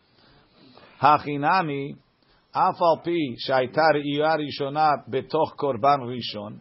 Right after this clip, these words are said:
at night, כי הדר חזי אינך למחר, מצטרפינן בהדיו. ואי סלקא דאיתך, לילה אין מחוסר זמן,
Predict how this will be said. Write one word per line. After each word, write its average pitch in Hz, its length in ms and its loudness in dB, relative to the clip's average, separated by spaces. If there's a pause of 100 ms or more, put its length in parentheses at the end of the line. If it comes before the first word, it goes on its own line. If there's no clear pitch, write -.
(120)
at 107 160 -10
night, 98 300 -16
כי 117 140 -8
הדר 147 300 2 (120)
חזי 147 280 -2 (120)
אינך 156 260 -6
למחר, 160 540 0 (880)
מצטרפינן 147 840 -2 (240)
בהדיו. 92 600 -2 (720)
ואי 156 420 -2
סלקא 123 320 2
דאיתך, 120 640 -2 (460)
לילה 123 460 2 (100)
אין 120 200 -4
מחוסר 127 520 -6 (120)
זמן, 131 440 -4